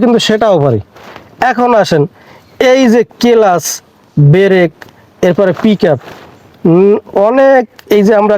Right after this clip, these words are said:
গাড়ি চালাই, আজ থেকে মনে হয় দশ বারো দিন হয়েছে মনে হয় নাকি, তারপরও দেখি অনেকে ক্লাচ চাপ দেন, হয় ক্লাচ চাপ দেন, নাইলে ব্রেকে ফুল চাপ দেন, নাইলে পিকআপে বেশি পাড়া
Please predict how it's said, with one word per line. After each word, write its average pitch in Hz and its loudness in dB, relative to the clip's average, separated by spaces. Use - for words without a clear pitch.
গাড়ি 190 0
চালাই, 185 0
আজ 160 -2
থেকে 175 0
মনে 180 0
হয় 165 0
দশ 175 0
বারো 185 0
দিন 170 2
হয়েছে 190 0
মনে 135 0
হয় 131 0
নাকি, 139 -2
তারপরও 196 0
দেখি 202 0
অনেকে 196 -2
ক্লাচ 202 -2
চাপ 233 -2
দেন, 277 0
হয় 175 0
ক্লাচ 220 0
চাপ 240 -2
দেন, 262 0
নাইলে 175 0
ব্রেকে 202 0
ফুল 220 0
চাপ 240 0
দেন, 262 0
নাইলে 196 2
পিকআপে 233 0
বেশি 214 0
পাড়া 240 0